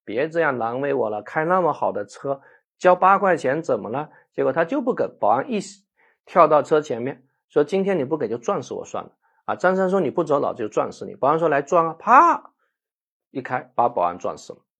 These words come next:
那么这是直接故意还是间接故意呢？通常我们认为这其实是间接故意，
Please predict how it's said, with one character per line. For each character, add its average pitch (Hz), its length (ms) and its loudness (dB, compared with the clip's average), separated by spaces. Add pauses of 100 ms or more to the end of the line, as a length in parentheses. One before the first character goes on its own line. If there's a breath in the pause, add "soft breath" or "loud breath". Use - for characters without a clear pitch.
(140)
那 160 140 0
么 160 100 0
这 240 140 0
是 196 140 -2
直 147 180 -6
接 156 180 0
故 151 160 -2
意 139 60 0
还 120 120 -2
是 123 100 -4
间 131 260 -4
接 127 180 -4
故 127 180 -6
意 120 80 -6
呢？ 113 280 -12
通 240 260 -4
常 123 220 -4
我 101 100 -4
们 90 100 -10
认 92 220 -8
为 85 180 -14
这 175 120 -6
其 - 160 -6
实 151 60 -4
是 139 140 -8
间 156 280 -4
接 127 160 -8
故 95 200 -16
意， - 120 -20